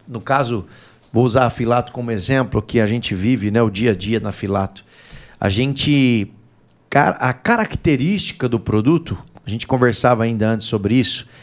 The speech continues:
ela é importante, sim, pra mostrar autoridade, pra mostrar, é, que você tem conhecimento do produto. Mas o que vende não é a característica, né? É o benefício. E aí as empresas que abrem, seja pra vender produto ou serviço,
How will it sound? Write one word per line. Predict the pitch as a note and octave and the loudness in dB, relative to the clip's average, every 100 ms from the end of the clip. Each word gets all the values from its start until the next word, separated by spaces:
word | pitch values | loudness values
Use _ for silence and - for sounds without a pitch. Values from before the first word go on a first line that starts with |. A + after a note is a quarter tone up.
| - - - - | -20 -20 -20 0
ela | D#3 E3 D#3+ | 2 4 2
é | |
importante, | F#3+ - D3 G#2+ - A#2+ G#2 | 0 0 0 0 0 0 0
sim, | - C3+ | 0 -2
pra | C3+ - - - - _ - | 0 -4 -4 -18 -20 _ -4
mostrar | D3 C3+ - D#3+ | 0 0 2 2
autoridade, | E3 - A#2 G2 G2+ G#2+ A2+ A2 G#2+ - - _ | 2 0 -6 -6 -6 -6 -8 -14 -18 -20 -20 _
pra | B2 | 0
mostrar, | C#3+ C#3+ - - B2+ B2+ G#2 - _ _ _ _ - | 2 2 -2 -2 0 0 -2 -10 _ _ _ _ -2
é, | A#2 A2+ A2 G#2+ G2 F#2 F2+ - | 2 4 4 4 2 2 -2 -4
que | C#3 | -2
você | C#3+ - | 0 -2
tem | C#3 D#3+ | -2 -2
conhecimento | D3+ D#3+ D#3 - D3+ A#2+ B2 C#3 C#3 | 0 0 0 0 -4 -2 -2 -2 -2
do | C3+ | -4
produto. | - C3+ G2+ F#2+ - - - - - - | 0 0 0 -2 -4 -16 -20 -20 -18 -2
Mas | A#2+ A#2+ | 0 0
o | |
que | C#3 D3 | -4 -6
vende | G2+ G#2+ C3 D3+ C3+ E3+ | -4 -4 -2 -4 -8 -2
não | C3 | 0
é | C3 | 2
a | |
característica, | B2+ C3 B2+ - D3 A2 G#2+ - - F#2+ | 0 -2 -2 -2 -2 0 -2 -4 -4 -2
né? | F2 C#2+ | -2 0
É | G#2+ | 2
o | G#2 | 2
benefício. | G2 B2 C3 - G2+ F2+ - - - _ - - - - - | 2 0 -2 -4 -8 -8 -10 -14 -20 _ -20 -20 -20 -20 -10
E | A2 | 0
aí | B2+ F#3+ | 4 4
as | E3+ | 2
empresas | F3 F3+ G#3 G3+ E3+ | 0 0 0 0 -4
que | - F3 | 0 2
abrem, | A#2+ G#2+ - E3+ | 2 0 -4 -8
seja | - F3+ F#3+ | -2 -2 0
pra | F#3 | 0
vender | F3 F3+ F#3 | -2 2 0
produto | F3 D#3+ C#3 D#3+ C#3+ | 2 -2 -2 -4 -4
ou | |
serviço, | B2+ C3 G#2+ A2 E3 - - - | -4 -4 -2 0 0 0 -6 -12